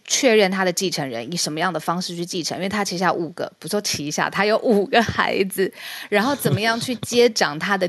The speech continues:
帝国，这件事情已经在欧洲造成非常大的讨论热潮。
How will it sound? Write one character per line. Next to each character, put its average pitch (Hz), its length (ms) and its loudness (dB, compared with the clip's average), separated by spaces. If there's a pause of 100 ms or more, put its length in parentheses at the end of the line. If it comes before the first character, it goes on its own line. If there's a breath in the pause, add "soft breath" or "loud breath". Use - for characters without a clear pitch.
(100)
帝 190 220 -2
国， 156 280 -2
这 196 120 0
件 208 180 2
事 202 220 0
情 151 280 -4
已 185 140 -6
经 185 320 -8
在 196 140 2
欧 196 200 2
洲 185 160 -2
造 180 160 0
成 165 200 -4
非 202 340 2
常 160 300 -4
大 165 200 2
的 151 120 -6
讨 - 220 -10
论 175 200 -4
热 82 220 -2
潮。 - 260 -6